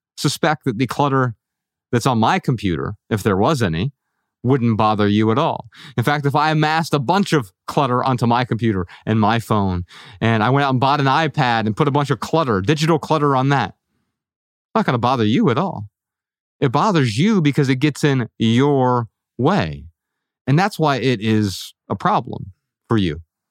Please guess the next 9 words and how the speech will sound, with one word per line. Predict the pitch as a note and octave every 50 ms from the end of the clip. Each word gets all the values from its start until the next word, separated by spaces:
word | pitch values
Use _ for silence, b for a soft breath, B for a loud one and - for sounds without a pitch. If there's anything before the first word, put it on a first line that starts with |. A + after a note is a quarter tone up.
| _ _ _ - - _
Your | - A#2+ C3+ D#3 D3+
digital | C3 A2 D3+ E3 F#3+ F#3 E3+ D#3 B2+ A2+
clutter | - - A2+ G#2 F2 G2 B2 C#3+ C3+ -
is | - A#2+ A2
a | A2+
bigger | G#2 G#2 B2+ A#2+ B2 A#2
problem | - B2+ A#2 A2 G#2+ G#2
for | - - G#2+
you | G2 F#2 G2 G#2+ B2+